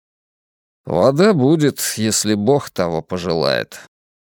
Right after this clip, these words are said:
«Господи, да тебе прямая дорога в предсказатели!»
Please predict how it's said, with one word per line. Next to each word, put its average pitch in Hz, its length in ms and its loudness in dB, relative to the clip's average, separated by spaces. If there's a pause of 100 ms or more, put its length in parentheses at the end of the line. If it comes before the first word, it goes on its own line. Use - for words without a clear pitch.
(640)
«Господи, 131 960 2
да 151 180 2
тебе 208 300 4
прямая 214 520 4
дорога 196 460 4
в - 80 -10
предсказатели!» 160 960 0